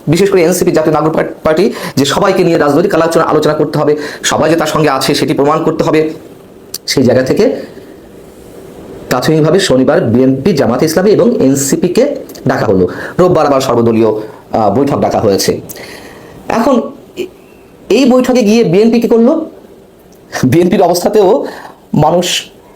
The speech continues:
অনেক হতাশ, অনেক। তারা সেই গতানুগতিক দাবি তুললো, না তুলে উপায় নেই, কিন্তু কতখানি কথা আদায় করতে পারলো?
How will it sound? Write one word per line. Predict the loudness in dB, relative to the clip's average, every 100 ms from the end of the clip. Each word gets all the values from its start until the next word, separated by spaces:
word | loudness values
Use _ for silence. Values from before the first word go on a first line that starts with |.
| -2
অনেক | 0 2 0
হতাশ, | -2 -2 -2 -2 -6 -8 -18 -20 -20 -20 -20 -20 -4
অনেক। | 0 2 0 -6 -16 -20 -20 -20 -20 -20 -10 -2
তারা | 0 0
সেই | 2 2 2
গতানুগতিক | 0 0 0 0 0
দাবি | 0 2
তুললো, | 2 2 0 -2 -4
না | -2
তুলে | 0 0
উপায় | 2 2
নেই, | 0 -2 -8 -20 -8
কিন্তু | -4 -2 0
কতখানি | 0 0 0 -2 -6 -4
কথা | -2 0 0
আদায় | 2 2
করতে | 0 -2
পারলো? | -2 -2 -2